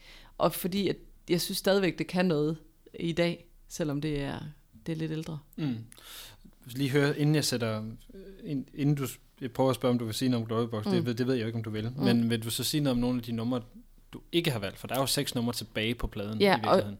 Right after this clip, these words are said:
Speaker 1: og jeg synes faktisk, det var en lidt underlig, kunstig ting i forhold til den her plade, at vælge nogen ud igen, fordi jeg synes, det er sådan mere en stemning, og det er også derfor, jeg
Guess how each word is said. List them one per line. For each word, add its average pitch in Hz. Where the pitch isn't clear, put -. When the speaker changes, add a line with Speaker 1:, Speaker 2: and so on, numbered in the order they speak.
Speaker 1:
og 196
jeg 196
synes 226
faktisk, 208
det 202
var 196
en 190
lidt 208
underlig, 202
kunstig 208
ting 196
i -
forhold 185
til 180
den 208
her 165
plade, 170
at 165
vælge 170
nogen 190
ud 185
igen, 180
fordi 180
jeg 160
synes, -
det 185
er 165
sådan 175
mere 180
en 180
stemning, 196
og -
det 175
er 180
også 185
derfor, 190
jeg 180